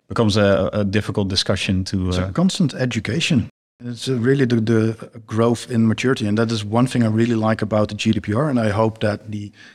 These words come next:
Speaker 2: e-privacy regulation that is, that is coming as a replacement for the directive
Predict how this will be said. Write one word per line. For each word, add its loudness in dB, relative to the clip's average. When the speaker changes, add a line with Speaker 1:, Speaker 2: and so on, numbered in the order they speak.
Speaker 2:
e-privacy 0
regulation 0
that -2
is, -4
that -4
is -2
coming 4
as 0
a -2
replacement 0
for -8
the -6
directive 0